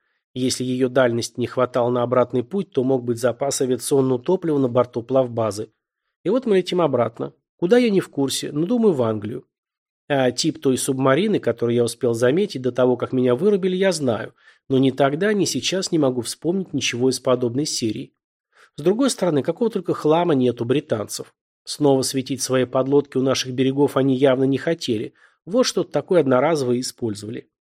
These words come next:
Я не всё успел рассмотреть, прежде чем меня вырубили, но в той подлодке была какая-то странность. Она относится к классу больших, океанских, и явно новодел, но не тип «Т». Мне кажется, это что-то французское. А то, что похитил меня комиссар, получило своё подтверждение.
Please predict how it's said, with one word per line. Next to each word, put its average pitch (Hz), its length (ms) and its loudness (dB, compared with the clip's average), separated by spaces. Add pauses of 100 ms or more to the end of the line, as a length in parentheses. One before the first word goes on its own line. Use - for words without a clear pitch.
(140)
Я 151 180 6
не 202 120 4
всё 151 200 0
успел 117 340 0
рассмотреть, 135 600 -2
прежде 123 260 0
чем 127 200 -2
меня 127 160 2
вырубили, 110 480 -2 (260)
но 165 100 2
в 165 60 -8
той 180 140 2
подлодке 165 520 0
была 139 200 2
какая-то - 340 -2
странность. - 760 -4 (440)
Она 135 200 4
относится - 480 -2
к - 40 -20
классу 151 340 0
больших, 165 500 -2
океанских, 131 640 -2
и 143 60 -2
явно 190 280 2
новодел, 175 540 0
но 139 160 0
не 214 160 -2
тип - 320 -8
«Т». 120 240 -2 (380)
Мне 196 140 0
кажется, 190 340 -2
это - 140 -4
что-то - 240 -8
французское. - 760 -4 (540)
А 127 100 -2
то, 214 140 6
что 202 160 -2
похитил 185 440 0
меня 170 200 2
комиссар, 175 480 -2
получило 175 440 -2
своё 165 260 0
подтверждение. 135 840 -6